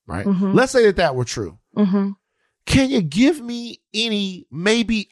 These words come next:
Speaker 1: obvious reasons why that would exist? Does it take that much brain power
Speaker 2: <laughs>
Speaker 1: to understand why a second and th-, or third generation of American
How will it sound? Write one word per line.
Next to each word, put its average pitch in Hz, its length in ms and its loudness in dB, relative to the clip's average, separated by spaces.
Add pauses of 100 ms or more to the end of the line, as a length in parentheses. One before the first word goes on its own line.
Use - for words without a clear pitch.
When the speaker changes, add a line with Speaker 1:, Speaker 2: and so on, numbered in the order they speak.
Speaker 1:
obvious 220 680 2
reasons 208 680 2
why 190 240 4
that 196 280 0
would 202 120 4
exist? 160 760 0 (960)
Does 214 180 2
it 240 100 -4
take 220 520 0
that 208 280 2
much 190 400 -2
brain 175 380 4 (100)
power 170 380 2
Speaker 2:
<laughs> 214 520 -2
Speaker 1:
to - 180 2
understand 196 1160 0 (680)
why 165 440 4
a 170 120 2
second 240 580 -2 (120)
and 185 160 -6
th-, - 220 -18
or 180 140 4
third 151 680 0 (140)
generation 151 920 2 (440)
of 160 140 2
American 226 840 0